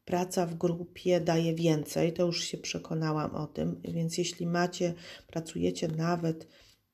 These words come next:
mm, z zespołem sprzedażowym albo jesteście właścicielami, postarajcie się również, aby wyznaczyć cele grupowe, tak żeby ludzie ze sobą współpracowali,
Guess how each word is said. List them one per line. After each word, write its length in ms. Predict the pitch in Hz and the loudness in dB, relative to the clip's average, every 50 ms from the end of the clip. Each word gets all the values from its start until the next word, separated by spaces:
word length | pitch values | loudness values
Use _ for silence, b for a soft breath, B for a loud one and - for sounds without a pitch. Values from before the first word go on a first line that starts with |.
| - | -8
mm, 280 | 160 160 156 156 160 156 | -4 -4 -2 -2 -2 -2
z 40 | 156 | -2
zespołem 600 | 160 160 165 165 - - - 175 180 180 165 165 | -2 -2 -2 -2 -4 -2 4 6 6 6 6 4
sprzedażowym 1000 | - - - - - 165 165 165 160 160 165 165 160 160 160 160 160 156 156 156 - | -4 -2 -2 0 2 2 2 2 2 2 2 2 2 2 2 2 0 0 0 -2 -4
albo 380 | - 160 156 156 151 156 160 160 | -4 0 0 0 2 4 4 4
jesteście 440 | 156 156 - - 160 - - 160 | 4 2 -2 -6 -6 -4 -4 -4
właścicielami, 1000 | 156 156 160 156 - - - 160 160 - 165 160 156 151 151 147 160 185 220 233 233 B B B B | 0 0 0 0 -2 -6 -10 -8 -4 -2 0 0 0 0 0 0 4 4 4 4 2 B B B B
postarajcie 680 | - 175 165 - - 170 175 175 180 185 180 - 175 | -8 -8 -6 0 0 4 6 6 6 6 4 2 -2
się 240 | 165 - - 175 170 | -2 -2 -2 -2 0
również, 720 | 165 170 170 170 170 170 170 165 165 165 165 160 160 - b b b b b b _ _ - | 0 0 0 0 0 0 2 2 4 4 4 2 0 -2 b b b b b b _ _ -4
aby 480 | 170 170 165 160 160 165 165 165 160 | 0 0 2 4 6 6 8 8 6
wyznaczyć 760 | 156 156 156 - 156 156 151 151 147 - - 160 160 - - - | 4 2 -2 -2 -2 -4 -4 -4 -6 -6 -6 -6 -6 -6 -12 -14
cele 520 | - - - 160 156 156 151 151 151 147 147 B B B B B B - | -8 -2 0 2 4 4 4 4 2 2 -2 B B B B B B -4
grupowe, 880 | 156 170 170 175 180 185 180 180 - - 160 156 156 156 - 151 143 | 0 4 6 8 8 8 6 4 2 0 2 2 2 2 2 0 -2
tak 220 | 143 - 165 160 165 | -2 -4 -6 -4 -2
żeby 300 | 160 170 170 165 165 - | -2 -2 -2 0 0 -2
ludzie 280 | - - - - - | 0 0 0 0 0
ze 120 | 165 165 160 | 0 0 -4
sobą 340 | - - 165 165 156 151 147 | -4 -4 -4 -4 -4 -6 -6
współpracowali, 1160 | - - - - 220 214 214 214 202 196 196 - 190 180 170 180 180 180 175 175 180 175 | -6 -6 0 0 0 2 2 2 2 2 2 2 2 4 6 6 6 6 8 6 6 4